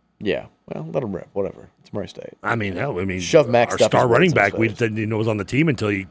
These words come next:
Speaker 2: came out of nowhere and, and came in the crun-, the garbage time against Duke, remember?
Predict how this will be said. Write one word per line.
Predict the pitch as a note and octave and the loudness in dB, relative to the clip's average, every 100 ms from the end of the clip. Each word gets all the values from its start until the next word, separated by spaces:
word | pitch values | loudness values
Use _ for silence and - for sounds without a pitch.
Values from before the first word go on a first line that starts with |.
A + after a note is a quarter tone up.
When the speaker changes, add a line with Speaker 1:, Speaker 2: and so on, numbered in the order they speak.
| - | -8
Speaker 2:
came | A2 G#2 | -4 -2
out | G2+ | 0
of | |
nowhere | G#2+ A2+ A2+ | 0 2 2
and, | G#2+ G#2+ | 0 -2
and | G2 G#2 | -4 -4
came | G2+ A2+ | -2 -2
in | A2 | -2
the | G#2 | -4
crun-, | - G#2+ G#2 | -2 -4 -4
the | G#2 F#2 D#2+ _ - _ | -4 -4 -6 _ -20 _
garbage | - A#2 A2+ | 0 2 2
time | A#2+ A#2+ | 0 2
against | A#2+ G2 | 0 0
Duke, | F2 E3 E3 | 2 2 2
remember? | G#2+ A#2+ D#3 | -2 0 -2